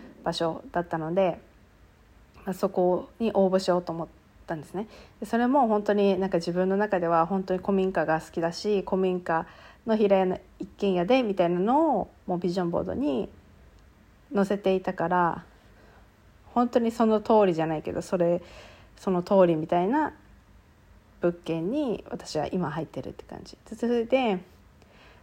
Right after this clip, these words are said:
なんか黒板が欲しいな、お店に大きな黒板を置きたいなっていうふうに思ってたら、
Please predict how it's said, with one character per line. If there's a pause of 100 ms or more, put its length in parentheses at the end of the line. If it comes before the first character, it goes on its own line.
な
ん
か
黒
板
が
欲
し
い
な、
お
店
に
大
き
な
黒
板
を
置
き
た
い
な
っ
て
い
う
ふ
う
に
思
っ
て
た
ら、